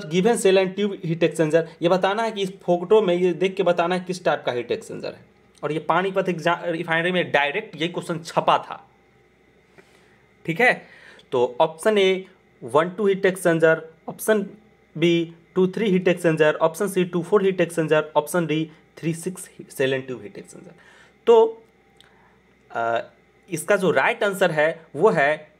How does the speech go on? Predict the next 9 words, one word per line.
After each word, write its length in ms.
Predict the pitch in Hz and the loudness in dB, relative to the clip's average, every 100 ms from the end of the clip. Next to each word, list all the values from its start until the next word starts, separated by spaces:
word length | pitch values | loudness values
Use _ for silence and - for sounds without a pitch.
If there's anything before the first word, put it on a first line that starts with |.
| _ | _
थ्री 240 | - 165 180 | -2 0 0
सिक्स 300 | 170 180 - | 0 -4 -10
सेल 400 | - - 139 147 | -14 2 2 2
and 420 | 139 131 131 - | -2 -4 -4 -8
ट्यूब 240 | 135 - - | -10 -10 -14
हीट 180 | 95 - | -10 -10
एक्सचेंजर, 480 | - - - - - - - _ _ _ _ _ | -12 -16 -16 -18 -20 -20 -20 _ _ _ _ _
ठीक 140 | 151 214 | -6 -6
है। 160 | 247 | -6